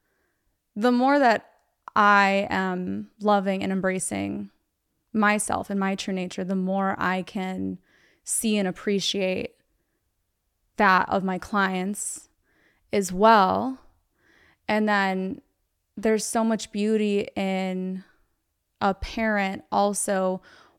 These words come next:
wanting their child to blossom into the person that they are, that they incarnated here to be, rather than a carbon copy of the lineage.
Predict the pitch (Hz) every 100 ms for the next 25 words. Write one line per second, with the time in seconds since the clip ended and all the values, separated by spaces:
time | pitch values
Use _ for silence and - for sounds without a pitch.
0 | - 190 208 208 208 202 190 196 - 196
1 | 185 190 175 190 208 226 240 220 202 208
2 | - - 208 208 226 208 196 196 - 185
3 | 208 214 240 190 185 185 190 190 196 202
4 | 202 196 - 208 202 196 190 180 185 -
5 | 180 220 220 196 233 277 _ _ - _
6 | _ - 208 202 202 208 196 196 185 190
7 | 208 202 - _ _ _ _ - 220 -
8 | 208 196 196 190 196 196 208 170 185 190
9 | 190 - - - - -